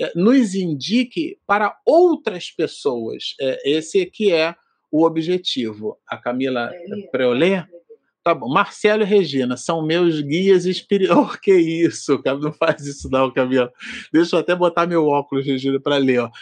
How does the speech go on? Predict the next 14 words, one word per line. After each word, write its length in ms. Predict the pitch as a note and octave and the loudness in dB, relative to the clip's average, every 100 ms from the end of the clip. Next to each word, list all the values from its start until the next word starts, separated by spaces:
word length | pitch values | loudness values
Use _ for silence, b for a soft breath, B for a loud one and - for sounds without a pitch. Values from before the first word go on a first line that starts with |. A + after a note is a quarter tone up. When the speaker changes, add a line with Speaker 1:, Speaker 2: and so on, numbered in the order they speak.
| B | B
Speaker 1:
"São 220 | F3+ F3+ | 0 4
meus 260 | F#3 E3 | 4 2
guias 320 | C3+ E3 G#3+ F#3+ | 2 2 2 2
espirituais. 840 | F#3 - F#3+ G#3 F#3+ C3+ A#2+ - B B B - | -2 -2 0 2 2 2 0 -8 B B B 0
Foi 200 | G#3+ A3+ | 4 4
através 580 | G#3 G3 E3 D#3+ D#3 C#3 | 2 0 0 0 -2 -2
deles 520 | C3 D#3+ F#3 G3 - | 0 2 2 0 -4
que 120 | - | -6
pude 440 | F3 - C4+ A#3+ A3+ | -4 0 2 2 0
conhecer 520 | G#3+ F#3 E3+ - F3+ | 0 0 -2 0 2
o 60 | |
espiritismo 1120 | E3 - D#3 C#3+ C#3 - D3 E3+ F3 G#3 A#3 A#3+ b b b - | 2 -2 0 0 -2 -4 -2 -2 2 4 2 0 b b b -2
e 120 | A#3+ | -2
cresço 720 | A#3 _ G3 G#3+ G#3 - D#3+ | -2 _ 2 6 4 2 -6